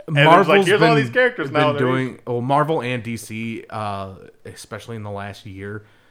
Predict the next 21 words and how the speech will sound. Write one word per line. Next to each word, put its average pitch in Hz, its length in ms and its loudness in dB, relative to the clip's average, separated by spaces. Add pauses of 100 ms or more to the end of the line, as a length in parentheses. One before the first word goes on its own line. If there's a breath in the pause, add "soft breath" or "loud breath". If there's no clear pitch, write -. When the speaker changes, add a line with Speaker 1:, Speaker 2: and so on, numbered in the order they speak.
(160 soft breath)
Speaker 2:
have 113 200 -4
been 110 160 -6
doing 110 240 -6
a 107 100 -8
lot 101 200 -6
of, 95 120 -14
like, 98 240 -12
"Let's 110 280 -10
take 123 240 -6
all 117 180 -2
these 110 500 -8
minority 107 580 -8
characters 101 520 -10
and 95 140 -14
put 104 160 -12
them 104 320 -10
on 98 400 -10
a 92 240 -12
one 113 440 -8
one-shot 107 560 -8
book 98 220 -10